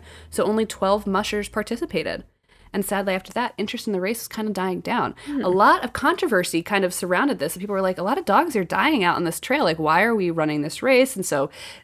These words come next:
Speaker 1: less people were donating money to the prize. So, like, you know, if there's not a big prize money, they're gonna have less racers.
Speaker 2: Mm-hmm.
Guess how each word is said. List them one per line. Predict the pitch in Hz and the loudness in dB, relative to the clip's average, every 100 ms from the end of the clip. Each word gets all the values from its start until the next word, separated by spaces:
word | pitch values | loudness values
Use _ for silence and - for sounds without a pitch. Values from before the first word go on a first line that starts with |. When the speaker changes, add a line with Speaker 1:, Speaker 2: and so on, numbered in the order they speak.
| - | -6
Speaker 1:
less | - 180 | 0 0
people | - 180 170 | 0 -2 0
were | 165 | 2
donating | 165 156 156 156 156 | 2 0 0 0 2
money | 160 165 165 | 2 2 0
to | - | -4
the | 139 95 - _ - | -4 -4 -4 _ -2
prize. | 277 254 233 226 | 2 4 4 2
So, | - | 0
like, | 151 131 - _ _ _ | -2 -6 -10 _ _ _
you | - | -8
know, | 131 - _ _ _ _ _ _ | -6 -10 _ _ _ _ _ _
if | 156 | -2
there's | 151 156 | 0 0
not | 160 151 | 0 -2
a | - | -4
big | 143 | -4
prize | - 262 269 | 2 4 4
money, | 208 208 | 2 2
they're | 180 160 | 2 0
gonna | 156 | -4
have | 160 156 | -4 -4
less | 139 131 - | -4 -4 2
racers. | 233 - - | 2 2 0
Speaker 2:
Mm-hmm. | 202 180 - | 0 0 -2